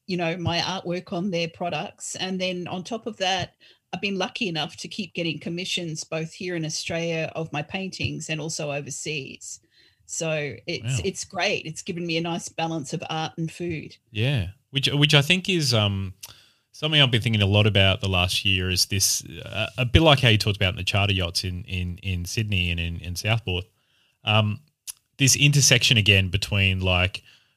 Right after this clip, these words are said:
Speaker 2: high luxury service-based stuff like, um, you know, um,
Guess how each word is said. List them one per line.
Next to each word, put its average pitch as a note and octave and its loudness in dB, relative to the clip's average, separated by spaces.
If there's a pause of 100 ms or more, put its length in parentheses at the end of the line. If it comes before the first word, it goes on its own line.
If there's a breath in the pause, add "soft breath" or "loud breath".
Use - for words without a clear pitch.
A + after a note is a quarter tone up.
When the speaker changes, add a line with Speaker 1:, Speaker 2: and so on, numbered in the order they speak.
(280 soft breath)
Speaker 2:
high A#2 6
luxury G2 4
service-based G2 2
stuff F2 0
like, D#2+ -6 (120)
um, E2 -8
you F#2 -14
know, D#2+ -6 (440)
um, E2 -8